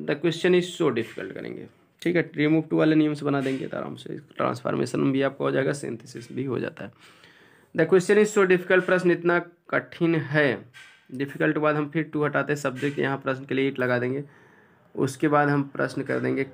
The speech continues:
can, can not लगाते हैं, प्रेजेंट टेंस में है, it can not, उसके बाद हम be भी लगा देंगे, तब सॉल्व का थर्ड फॉर्म सॉल्व कर देंगे, क्योंकि प्रश्न है तो किसी के द्वारा ही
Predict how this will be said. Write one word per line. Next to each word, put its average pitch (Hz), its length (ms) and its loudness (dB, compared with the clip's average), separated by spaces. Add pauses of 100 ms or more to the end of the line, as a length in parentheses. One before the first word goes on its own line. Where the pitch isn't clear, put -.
(140)
can, 123 320 0 (300)
can 135 240 2
not 131 180 0
लगाते 127 320 -2
हैं, 139 220 -10 (100)
प्रेजेंट 120 280 -4
टेंस 123 200 -6
में 120 100 -6
है, 156 140 -8 (500)
it - 140 0
can 156 300 6
not, 160 180 4
उसके 165 180 0
बाद 160 160 6
हम 160 220 2
be 160 160 6
भी 147 140 0
लगा 117 240 0
देंगे, 113 280 -4
तब 123 160 -8
सॉल्व 135 400 0
का 143 120 -2
थर्ड 135 260 -4
फॉर्म 135 240 -6
सॉल्व 107 400 -4
कर - 160 -10
देंगे, - 300 -12 (640)
क्योंकि 165 180 2
प्रश्न 185 360 4
है 185 140 6
तो 180 100 2
किसी 170 240 2
के 170 100 4
द्वारा 151 280 6
ही 160 180 4